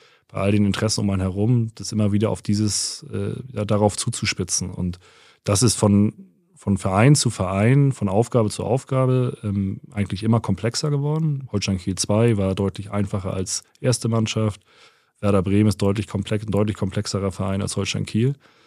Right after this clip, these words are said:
Ähm, bei mir war es trotzdem so, dass mir das eigentlich nie so richtig schwer gefallen ist, weil ich, glaube ich, immer auf den nächsten Schritt relativ gut vorbereitet war. Also ich bin jetzt nicht nach einem Jahr Profitrainer geworden, nach einem Jahr im anderen Verein gewesen, sondern das sind immer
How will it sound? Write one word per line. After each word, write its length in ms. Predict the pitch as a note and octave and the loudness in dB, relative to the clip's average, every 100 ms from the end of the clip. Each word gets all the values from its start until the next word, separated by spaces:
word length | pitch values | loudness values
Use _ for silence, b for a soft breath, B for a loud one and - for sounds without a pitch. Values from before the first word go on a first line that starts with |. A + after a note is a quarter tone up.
| b b b - | b b b -4
Ähm, 500 | G#2 G2+ G2 G2 A#2 _ _ _ _ _ _ _ _ _ | 2 6 6 4 0 _ _ _ _ _ _ _ _ _
bei 120 | - G2 | 2 6
mir 360 | G2+ A2+ B2 | 8 8 6
war 160 | A2+ A2+ | 6 4
es 80 | - | 4
trotzdem 360 | A2 - A2 | 2 2 2
so, 120 | G#2+ | 2
dass 160 | G#2 F#2+ | 2 2
mir 100 | G#2 | 2
das 140 | G2+ | 0
eigentlich 440 | A2 G#2+ - G2 - | 0 -2 -2 -4 0
nie 420 | G#2 A#2 B2 A#2 | 2 4 4 2
so 200 | B2 G2+ | -2 -2
richtig 380 | G2+ B2 - A#2 | 2 2 0 -2
schwer 240 | - A2+ A#2 | 0 2 2
gefallen 380 | A2 G#2 G#2+ | 2 2 2
ist, 140 | A2 F2+ | 2 2
weil 140 | G2+ | 0
ich, 100 | G#2+ | 2
glaube 200 | - G#2 | 0 0
ich, 60 | G2+ | 0
immer 160 | G#2+ | -2
auf 80 | G2+ | -2
den 100 | - | 0
nächsten 240 | G2+ A2 G2+ | -2 -2 -4
Schritt 220 | G#2+ G2+ | -4 -2
relativ 340 | G2+ G2 F#2+ | -2 -2 -6
gut 140 | - - | -8 -8
vorbereitet 580 | A2+ G#2+ - - G2+ | -6 -6 -6 -10 -10
war. 180 | A2 G#2+ | -10 -8
Also 140 | A2+ - | -10 -14
ich 60 | |
bin 120 | - | -6
jetzt 160 | G2+ - | -6 -4
nicht 140 | G2+ | -6
nach 140 | G2+ F#2+ | -6 -2
einem 220 | G2+ G2 | 2 4
Jahr 360 | F#2+ F#2+ G2 _ _ _ _ _ _ | 4 0 -2 _ _ _ _ _ _
Profitrainer 480 | A#2 A2+ - A2 G#2+ | 0 2 2 0 2
geworden, 380 | G2 G2+ G2+ | 2 2 2
nach 140 | G2 F#2+ | 0 0
einem 180 | G2+ G2 | 0 2
Jahr 80 | |
im 60 | F#2+ | 2
anderen 180 | G2 F#2+ | -2 -4
Verein 340 | - F#2 G#2 | -4 -2 0
gewesen, 400 | G#2 G2+ G2+ G2+ | 0 0 -2 -2
sondern 180 | F#2+ F#2+ | -2 -4
das 140 | F#2 | -6
sind 160 | - G2 | -8 -4
immer 300 | G#2+ G2 F#2+ | 0 0 -2